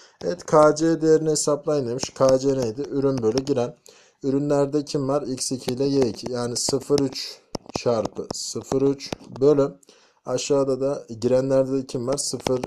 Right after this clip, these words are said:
iki molarlık X Y var ve katsayısı iki.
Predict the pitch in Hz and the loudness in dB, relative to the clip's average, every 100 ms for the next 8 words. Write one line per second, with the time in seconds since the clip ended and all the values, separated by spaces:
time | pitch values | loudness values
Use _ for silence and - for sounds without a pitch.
0 | - 120 - 139 123 110 101 98 123 143 | -10 -10 -4 -2 -2 -2 -2 -2 -4 -6
1 | - 113 - 139 139 143 143 135 131 131 | -8 -10 -4 0 2 0 0 -2 0 0
2 | 120 - 107 104 139 - 92 | 0 -2 -2 -4 -6 -8 -12